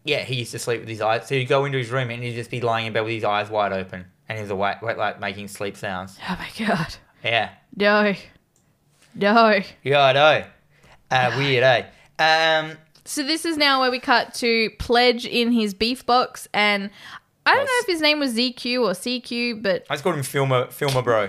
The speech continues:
Speaker 2: Camera Bro.
Speaker 1: Camera
Speaker 2: They're
Speaker 1: Bro.
Speaker 2: on their beer walk. And they're like, 'cause, yeah,
Speaker 1: They're
Speaker 2: you
Speaker 1: in the
Speaker 2: just see
Speaker 1: forest.
Speaker 2: these, like, little legs sticking out of a box, which is so fucking cute. And he's like,
Speaker 1: It reminded me of, like, Cromartie High or something. Like,
Speaker 2: What that is?
Speaker 1: it's a, an anime which you sell.
Speaker 2: Sure.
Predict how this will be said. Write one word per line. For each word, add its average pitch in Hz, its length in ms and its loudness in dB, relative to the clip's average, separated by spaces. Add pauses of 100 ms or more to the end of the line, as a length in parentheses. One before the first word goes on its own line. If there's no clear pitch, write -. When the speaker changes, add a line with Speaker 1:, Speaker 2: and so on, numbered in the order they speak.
Speaker 2:
Camera 302 400 2
Bro. 208 400 4 (200)
Speaker 1:
Camera 220 220 -2
Speaker 2:
They're 269 200 6
Speaker 1:
Bro. 285 80 6
Speaker 2:
on 285 120 2
their 254 160 4
beer 220 420 2
walk. 185 480 -2
And 220 240 0
they're 220 180 4
like, 214 480 0
'cause, 262 180 -2
yeah, 277 140 4
Speaker 1:
They're 156 100 6
Speaker 2:
you - 20 2
Speaker 1:
in - 60 0
the 311 60 2
Speaker 2:
just 320 120 -4
see 285 40 6
Speaker 1:
forest. 277 200 8
Speaker 2:
these, 392 140 4
like, 277 220 2
little 254 260 0
legs 220 320 0
sticking 247 400 -6
out 240 160 2
of 220 80 -2
a 202 80 -4
box, - 400 -2
which 349 200 -2
is 370 140 -2
so 381 320 2
fucking 214 380 -4
cute. 185 260 -6
And 226 80 -6
he's 247 140 -4
like, 277 200 -4
Speaker 1:
It 170 120 -2
reminded 208 420 2
me 247 120 2
of, 160 100 -2
like, 131 320 4
Cromartie 120 480 2
High 101 300 0
or 139 160 4
something. 180 520 -2
Like, 135 240 4 (220)
Speaker 2:
What 175 200 -12
that 220 160 -6
is? - 300 -10
Speaker 1:
it's 143 180 -6
a, 113 100 -4 (220)
an 107 60 -4
anime 127 440 -2
which - 200 -14
you 135 80 -6
sell. 220 260 -4 (140)
Speaker 2:
Sure. - 260 -6